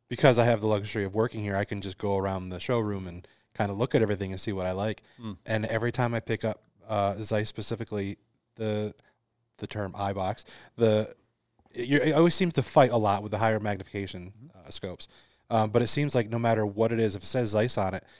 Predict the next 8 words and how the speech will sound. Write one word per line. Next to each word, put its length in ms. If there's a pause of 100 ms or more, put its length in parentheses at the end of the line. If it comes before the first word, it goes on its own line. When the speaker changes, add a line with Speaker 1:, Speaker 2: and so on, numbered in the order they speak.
(160)
Speaker 1:
it's 180
usually 260
pretty 580
generous, 600
Speaker 2:
Mm. 160 (200)
Speaker 1:
and 160
it's, 240
uh, 260